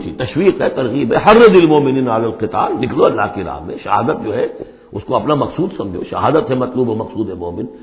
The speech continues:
جبر نہیں کیا۔ یہ کمال ہے میرے نزدیک۔ ویسے تو کمال ہر پہلو سے ہے، لیکن یہ نقطہ بھی ذہن میں رکھیے کہ کہیں بھی کسی صورتحال میں جبر کا معاملہ نہیں آیا۔ تو اللہ تعالیٰ تم سے جبرن نہیں مانگتا یا کل کے کل مال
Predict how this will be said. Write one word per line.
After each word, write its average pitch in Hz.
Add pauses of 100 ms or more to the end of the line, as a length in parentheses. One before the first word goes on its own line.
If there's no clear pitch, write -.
(140)
جبر 123
نہیں -
کیا۔ - (1200)
یہ 120
کمال 87
ہے - (140)
میرے 135
نزدیک۔ 117
ویسے 151
تو 151
کمال 131 (340)
ہر 175 (100)
پہلو 185
سے 139
ہے، 92
لیکن 120
یہ 175
نقطہ 190
بھی 147
ذہن 110
میں 80
رکھیے - (1080)
کہ 120
کہیں 240
بھی 151 (160)
کسی 214
صورتحال 117
میں 101
جبر 117
کا 110
معاملہ 90
نہیں 73
آیا۔ - (720)
تو 127
اللہ 139 (100)
تعالیٰ 139
تم 131
سے 156
جبرن 156
نہیں 208
مانگتا 214
یا 185
کل 277
کے 233
کل 165
مال 117